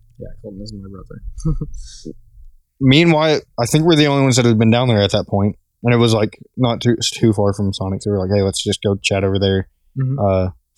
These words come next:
Speaker 2: fuck Sonic.
Speaker 1: <laughs>
Speaker 2: Uh, by this point, w-, some of us had changed out of prom clothes, out of the tux and everything. Uh, some of us were in, like, half,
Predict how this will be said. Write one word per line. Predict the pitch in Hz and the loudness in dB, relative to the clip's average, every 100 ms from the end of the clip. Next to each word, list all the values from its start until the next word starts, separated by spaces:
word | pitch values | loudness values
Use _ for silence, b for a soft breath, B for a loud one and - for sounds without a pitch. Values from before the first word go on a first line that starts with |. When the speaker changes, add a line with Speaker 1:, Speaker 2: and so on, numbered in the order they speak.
| - | -6
Speaker 2:
fuck | 101 | -4
Sonic. | - 101 98 - _ _ _ | -2 -2 -4 -8 _ _ _
Speaker 1:
<laughs> | 123 139 170 - | -8 -4 -4 0
Speaker 2:
Uh, | 120 107 101 - _ _ _ - | 0 0 -2 -4 _ _ _ -4
by | 127 | 0
this | 156 160 | 2 2
point, | 147 139 135 _ _ _ _ _ _ _ _ _ _ _ - | 0 0 -2 _ _ _ _ _ _ _ _ _ _ _ -10
w-, | 139 123 127 120 | 0 4 4 4
some | - 135 | 2 2
of | 131 | 2
us | 127 - | 2 2
had | 113 | 0
changed | - 113 110 113 | 2 4 4 2
out | 110 104 | 2 0
of | - | -2
prom | 107 101 | -2 -2
clothes, | 98 98 98 95 101 - - - | 0 2 2 0 -4 -10 -8 -2
out | 104 | -2
of | 98 | 0
the | 104 | -2
tux | 107 98 - | -2 -4 -2
and | 101 | -2
everything. | 98 95 104 98 98 95 _ - | -2 -2 -2 -2 -2 -4 _ -2
Uh, | 101 98 101 _ _ _ _ | 0 0 -2 _ _ _ _
some | - 110 | -4 -2
of | 104 | -2
us | 98 - | -2 -2
were | 110 101 | 0 2
in, | 98 | 0
like, | 98 98 | -2 -4
half, | 101 104 98 - - | -2 0 0 -4 -14